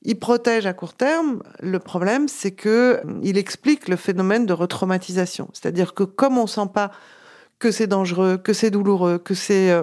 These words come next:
on le sait, mais on le sent pas. Si je sens que ma main est, euh, sur une plaque qui brûle, ma main, je la retire sans même réfléchir. Si, en revanche, mon bras est anesthésié, j'ai ma main sur cette plaque, on discute,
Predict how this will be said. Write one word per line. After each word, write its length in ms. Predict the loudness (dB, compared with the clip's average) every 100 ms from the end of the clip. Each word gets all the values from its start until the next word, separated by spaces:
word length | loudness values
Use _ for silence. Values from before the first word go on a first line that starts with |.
| 2
on 100 | 0
le 60 |
sait, 380 | 0 0 0 0 -4
mais 160 | -2
on 60 | -2
le 60 |
sent 260 | -2 -4 -4
pas. 160 | -4 -8 _ _ _ _ -20 -20 -20 -20 -20 -20 _ _
Si 220 | -2 2
je 100 | 2
sens 260 | 2 0 0
que 60 |
ma 120 | 0
main 200 | 0 0
est, 140 | -2 -4
euh, 120 | -6
sur 220 | -6 -6
une 120 | -4 -2
plaque 260 | -2 -4
qui 160 | -6 -8
brûle, 400 | 0 4 4 2 -6 -8
ma 160 | -2 0
main, 160 | 2 2
je 80 |
la 80 | 0
retire 460 | 0 -2 0 -2 -2
sans 160 | 0
même 260 | 2 2 2
réfléchir. 580 | 0 0 -4 -2 -2 -2 -6 -20 -20 -20
Si, 600 | -14 -2 4 6 6 2 -4 _
en 160 | -2 2
revanche, 360 | 2 2 -2 -2
mon 100 | -2
bras 240 | -2 -2
est 100 | -2
anesthésié, 580 | -2 -2 -2 -2 2 2
j'ai 140 | 2
ma 160 | 2 2
main 140 | 2
sur 180 | 0 -2
cette 220 | -2 -2
plaque, 300 | 0 0 -4 -6
on 140 | -4
discute, 580 | -2 -4 -4 -4 -4